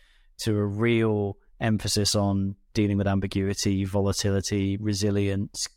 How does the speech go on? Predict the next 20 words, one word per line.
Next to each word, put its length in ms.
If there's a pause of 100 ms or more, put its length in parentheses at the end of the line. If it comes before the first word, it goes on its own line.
(100)
adaptability. 1200 (640)
And 480 (160)
the 140
other 140
piece 360
that 200
you 160
mentioned 440
that 120
I 60
really 220
liked 320
was 140
if 100
you 120
want 140
to 80
change 200
the 140
outcome, 600